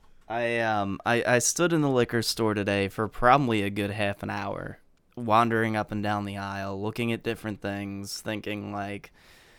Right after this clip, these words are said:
<sighs> like, w-, you know, what style do I even go with? Because I, like,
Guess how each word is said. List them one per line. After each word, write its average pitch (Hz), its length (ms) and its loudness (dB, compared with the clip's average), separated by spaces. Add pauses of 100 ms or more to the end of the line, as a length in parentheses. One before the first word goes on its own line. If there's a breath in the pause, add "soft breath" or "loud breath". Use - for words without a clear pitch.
(800 loud breath)
<sighs> - 420 -2
like, 107 200 -6
w-, 123 260 -4
you 151 120 2
know, 117 120 6
what 135 240 2
style 151 400 4
do 104 140 -2
I 101 120 0
even 98 180 -4
go 95 160 -4
with? 92 320 -12
Because 104 300 -2
I, 107 220 0
like, 120 420 0